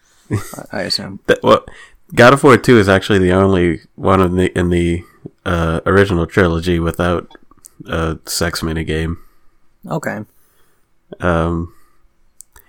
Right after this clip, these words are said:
Speaker 1: it does
Speaker 2: At least
Speaker 1: have more
Speaker 2: one
Speaker 1: violence.
Speaker 2: original God of War.
Speaker 1: <laughs> Exactly. Um, I don't know. Between <laughs>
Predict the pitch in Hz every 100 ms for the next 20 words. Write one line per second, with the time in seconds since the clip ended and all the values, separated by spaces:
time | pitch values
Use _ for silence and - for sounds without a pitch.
0 | - 92 - 120 127 101 101 98 120 87
1 | 92 90 87 117 110 104 110 110 107 -
2 | 113 110 107 113 110 - - - - _
3 | _ _ - 151 - - 104 98 - 87
4 | 107 - _ _ _ _ - - - -
5 | _ - 92 87 87 - _ - _ _
6 | _ - 101 95 - _ _ _ - -
7 | - - - -